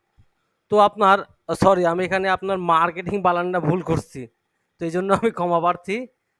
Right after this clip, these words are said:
যাই হোক, এটা আপনার অপরের জন্য হইছে। তো এখন যেটা, আমার এই ব্যাচে already অনেক স্টুডেন্ট কিন্তু এনরোল করছে আর কি। এখনও যারা, যারা এনরোল আর কি করেন নাই,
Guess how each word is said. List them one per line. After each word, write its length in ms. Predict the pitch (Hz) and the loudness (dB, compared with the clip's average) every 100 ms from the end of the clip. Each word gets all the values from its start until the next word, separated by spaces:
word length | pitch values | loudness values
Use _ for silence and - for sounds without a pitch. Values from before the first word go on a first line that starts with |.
| _ | _
যাই 220 | 143 170 160 | -10 -6 -4
হোক, 300 | 151 - - - _ _ _ _ | -6 -8 -20 -20 _ _ _ _
এটা 220 | 151 165 | -8 -4
আপনার 340 | 165 170 165 160 | -2 -2 -4 -2
অপরের 300 | 151 151 170 | -2 -2 -4
জন্য 240 | 170 175 | -4 -4
হইছে। 400 | 160 160 196 247 - _ _ _ _ _ _ _ - | -4 -6 -8 -8 -12 _ _ _ _ _ _ _ -6
তো 140 | 185 | -2
এখন 480 | 180 180 220 214 220 | 0 0 0 0 -4
যেটা, 440 | 202 196 208 202 - | -6 0 2 2 0
আমার 320 | 170 180 208 | -6 -2 0
এই 120 | 220 214 | 0 -2
ব্যাচে 340 | 202 208 240 | -2 -2 0
already 400 | 190 175 190 214 | 2 0 -2 0
অনেক 260 | 180 185 185 | 0 -2 -6
স্টুডেন্ট 380 | 202 190 202 | -8 -8 -10
কিন্তু 220 | 185 226 233 | -12 -8 -4
এনরোল 400 | 190 180 196 220 _ | -2 0 -2 -4 _
করছে 360 | 247 233 - 180 | 2 2 2 -2
আর 140 | 156 | -2
কি। 220 | 131 113 - _ _ _ _ | -6 -18 -20 _ _ _ _
এখনও 360 | - 143 208 220 | -20 -12 -4 -2
যারা, 220 | 196 202 | 0 0
যারা 180 | 208 220 | -2 -2
এনরোল 440 | 202 196 196 214 214 | -4 -4 -4 0 0
আর 140 | 208 | -2
কি 220 | - 214 - | -6 -16 -4
করেন 280 | 190 208 | -2 0
নাই, 380 | 220 208 208 247 | -2 -2 -4 -6